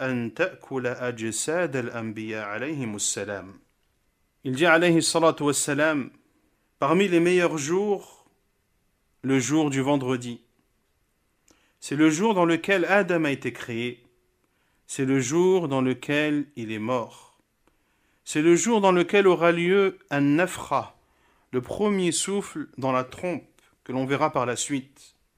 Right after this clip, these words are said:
Wa fihi sa'qa. Et c'est le vendredi également que les gens seront foudroyés, suite à ce souffle dans la trompe. Multipliez donc les prières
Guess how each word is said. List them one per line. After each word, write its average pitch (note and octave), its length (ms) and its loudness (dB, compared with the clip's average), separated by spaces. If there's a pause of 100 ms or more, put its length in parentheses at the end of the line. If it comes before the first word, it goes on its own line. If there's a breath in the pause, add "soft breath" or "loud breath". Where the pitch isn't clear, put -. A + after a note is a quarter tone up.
(800 soft breath)
Wa B2 140 -4
fihi E3+ 360 0
sa'qa. B2+ 680 0 (1120)
Et B2+ 60 -12
c'est D3+ 340 0
le C#3 120 2
vendredi D#3 480 -2
également D#3 720 0
que - 100 -6
les C3+ 180 0
gens C#3 220 0
seront C3 540 -8
foudroyés, A#2 800 -10 (1400)
suite - 640 -4 (460)
à C3+ 260 2
ce C3 140 -6
souffle E3+ 420 -6
dans B2 140 -4
la A2 80 -4
trompe. B2+ 340 -12 (2000)
Multipliez G3 680 0
donc G3 300 0
les E3 120 0
prières E3 800 -4